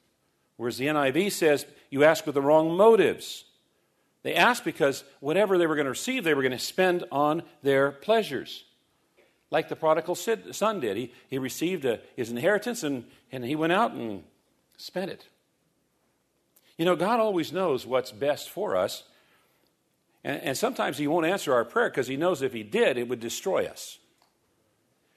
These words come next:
You know, I've had people come up, "Pastor, I know our church is in need. You know, would you pray that I win the lotto? And then I'll make sure I tithe and give some offerings above, and we're all covered." And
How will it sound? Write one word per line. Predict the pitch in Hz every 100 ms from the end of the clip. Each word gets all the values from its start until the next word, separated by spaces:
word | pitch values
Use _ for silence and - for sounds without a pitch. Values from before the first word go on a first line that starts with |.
| _
You | 151
know, |
I've | 185
had | 202 170
people | 180 135
come | 160
up, | 160
"Pastor, | 160 170 170 220 208 _ _ _
I | 143 156
know | 208
our | 143
church | 120 180 143
is | 123
in | 135
need. | 170 196 - - -
You | -
know, | 185
would | - 120
you | 160 233
pray | 185 196
that | 185 156
I |
win | 160 175
the | 151
lotto? | 143 165 214 - - _ _ _ _ - _ - - - - - - - - - - - - - - - _ _ _ _ _ - - - -
And | 135
then | 160
I'll | 175
make | 196
sure | 196 196
I | 160
tithe | 139 175 185 202
and | 151
give | 175
some | - 175
offerings | 190 180 147
above, | 147 202
and | 135
we're | 156
all | 190
covered." | - 180 135 - - _ _ _ _ _ _ _ _ _ - _ _ _ -
And | 175 170